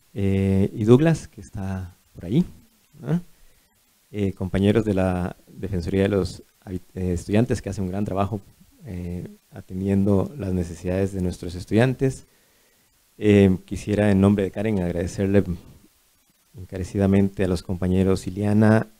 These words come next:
eh, a los oficiales Senio y Henry,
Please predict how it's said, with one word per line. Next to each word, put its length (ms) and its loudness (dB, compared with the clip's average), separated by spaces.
eh, 280 -6
a 60 -2
los 160 -6
oficiales 600 -2
Senio 560 4
y 400 -8
Henry, 320 2